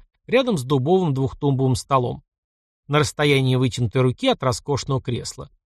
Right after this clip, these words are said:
Дубликаты, конечно, но они были. В первую очередь потому, что дорогой современный внедорожник, в отличие от старого, доброго гелика,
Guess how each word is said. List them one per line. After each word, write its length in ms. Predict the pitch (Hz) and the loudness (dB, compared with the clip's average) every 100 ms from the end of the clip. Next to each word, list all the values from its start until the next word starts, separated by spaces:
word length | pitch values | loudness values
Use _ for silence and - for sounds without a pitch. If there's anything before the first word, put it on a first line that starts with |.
| _ | _
Дубликаты, 640 | 131 135 139 135 294 302 - | -2 2 2 2 0 -2 -4
конечно, 460 | 120 131 - 151 | -6 -6 -10 -8
но 140 | 254 311 | -2 0
они 180 | 190 | 2
были. 340 | 113 117 113 135 _ _ _ _ _ _ _ _ _ _ _ _ | 0 -2 -4 -8 _ _ _ _ _ _ _ _ _ _ _ _
В 100 | - | -2
первую 300 | 147 135 139 | 0 2 2
очередь 340 | 131 139 110 | 2 -2 -6
потому, 360 | - 139 143 185 | -4 0 0 0
что 140 | - | -2
дорогой 380 | 127 127 127 139 | 0 0 2 0
современный 560 | - 131 135 135 135 131 | -2 -2 0 2 0 0
внедорожник, 720 | 131 131 131 165 175 127 - | 0 2 2 2 0 -2 -2
в 60 | |
отличие 420 | 127 143 120 - 143 | -4 -2 -4 -4 -4
от 80 | |
старого, 420 | - - 127 110 120 | -6 -2 -2 0 0
доброго 400 | 139 127 123 120 | 2 4 2 0
гелика, 560 | 135 202 147 123 - | 0 0 -2 -8 -14